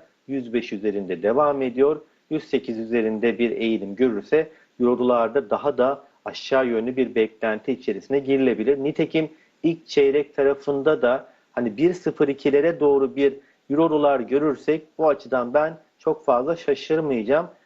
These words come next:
Birlerin altına sarkabilir mi hususunda da Avrupa Merkez Bankası'nın dinamiklerini ben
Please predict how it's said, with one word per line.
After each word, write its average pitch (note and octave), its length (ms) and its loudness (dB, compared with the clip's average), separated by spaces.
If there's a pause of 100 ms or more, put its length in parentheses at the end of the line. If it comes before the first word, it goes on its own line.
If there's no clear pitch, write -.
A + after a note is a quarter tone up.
(140)
Birlerin D#3 540 2
altına E3 580 0
sarkabilir C3+ 800 0
mi D3 260 -2 (300)
hususunda C#3+ 760 0
da D3 300 0 (320)
Avrupa C#3 340 2
Merkez C3+ 500 -2
Bankası'nın C3 640 -2
dinamiklerini C3 640 0
ben C#3 220 2